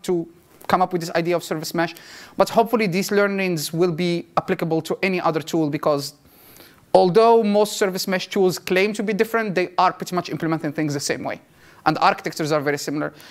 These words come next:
I'm gonna touch at the end on the, on the future. I don't know if you have heard of this, but we came up with something called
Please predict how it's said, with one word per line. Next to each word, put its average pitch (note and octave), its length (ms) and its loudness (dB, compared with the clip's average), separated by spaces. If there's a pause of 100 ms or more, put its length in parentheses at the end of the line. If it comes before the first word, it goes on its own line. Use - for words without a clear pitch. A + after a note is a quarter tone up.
(220)
I'm G3+ 120 0
gonna A3+ 160 2
touch C4 320 0
at A#3 100 4
the G#3+ 100 2
end G#3 160 0
on G#3 140 0
the, F#3+ 220 0
on F3+ 80 -2
the F3 80 -4
future. A#3 520 0
I F3+ 100 2
don't F3+ 200 -2
know F3 140 0
if E3+ 160 -6
you E3+ 80 -2
have E3 180 2
heard G#3 240 0
of G3+ 100 -6
this, G#3 200 -2
but E3+ 180 -2
we D#3+ 80 -4
came F3 260 -2
up F#3 220 -2
with D#3+ 100 -2
something E3 280 -4
called D#3 240 0